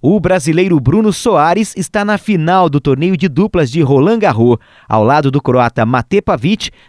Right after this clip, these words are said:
derrotaram a dupla número um do mundo, formada pelos colombianos Robert Farah e Juan Sebastián Cabal, por dois sets a zero, parciais de sete e meia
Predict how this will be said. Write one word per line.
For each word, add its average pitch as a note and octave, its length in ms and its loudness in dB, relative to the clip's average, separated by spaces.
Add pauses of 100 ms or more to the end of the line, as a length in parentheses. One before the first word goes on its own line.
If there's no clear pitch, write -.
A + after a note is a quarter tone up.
(120)
derrotaram F#3+ 680 0
a C3+ 60 2
dupla E3+ 340 -2
número E3+ 400 0
um G3+ 140 0
do A#3 100 0
mundo, G3 380 0 (180)
formada D#3+ 440 -2
pelos C3+ 260 -2
colombianos C#3+ 640 0
Robert F#3 460 -2
Farah F3+ 400 0 (180)
e C3 120 -4
Juan F3 320 0
Sebastián F#3 520 -2
Cabal, D#3 380 0 (240)
por D#3+ 160 2
dois G3 340 0
sets F3+ 440 -4
a A3+ 100 0
zero, C#3 380 0 (280)
parciais C#3+ 480 -2
de G2+ 140 -6
sete G#3+ 360 -4
e - 20 -2
meia F3+ 340 0